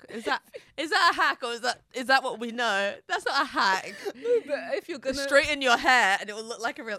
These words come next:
Speaker 1: like,
Speaker 2: No,
Speaker 1: yeah.
Speaker 2: as in, like, there's a way, like, my hair is in a heat damage, just by the way, before you come for me. Um, but there is a way to, like, if you wanna wear your hair straight but you don't want the chemicals of a relaxer,
Speaker 1: Yeah.
Speaker 2: just d-, don't use heat <laughs> protectant.
Speaker 1: You get a silk press.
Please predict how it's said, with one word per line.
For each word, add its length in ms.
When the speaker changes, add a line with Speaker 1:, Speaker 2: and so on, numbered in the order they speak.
Speaker 1:
like, 200
Speaker 2:
No, 100
Speaker 1:
yeah. 240
Speaker 2:
as 160
in, 160
like, 140
there's 160
a 60
way, 220
like, 220
my 200
hair 200
is 140
in 80
a 20
heat 160
damage, 240
just 160
by 80
the 80
way, 80
before 240
you 80
come 180
for 140
me. 160
Um, 360
but 200
there 120
is 120
a 80
way 320
to, 440
like, 160
if 160
you 80
wanna 240
wear 160
your 140
hair 180
straight 240
but 80
you 80
don't 120
want 100
the 60
chemicals 400
of 80
a 40
relaxer, 800
Speaker 1:
Yeah. 220
Speaker 2:
just 240
d-, 120
don't 220
use 160
heat 220
<laughs> 400
protectant. 560
Speaker 1:
You 220
get 160
a 20
silk 220
press. 200